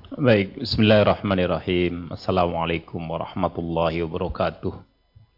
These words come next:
Alhamdulillahirabbil alamin. Walladzi arsala rasulahu bil huda wa dinil haq liyudhiru 'ala dini kullih walau karihal musyrikun.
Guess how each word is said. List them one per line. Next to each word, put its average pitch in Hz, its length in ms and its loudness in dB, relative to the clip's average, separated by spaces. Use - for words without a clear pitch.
Alhamdulillahirabbil 90 1300 0
alamin. 104 840 -2
Walladzi 95 960 0
arsala 87 480 0
rasulahu 90 560 -2
bil 85 160 0
huda 87 320 0
wa 82 80 4
dinil 82 320 -2
haq - 420 -4
liyudhiru 107 720 4
'ala 87 160 2
dini 85 320 -4
kullih 87 560 -2
walau 85 240 2
karihal 80 400 -2
musyrikun. 82 1040 -2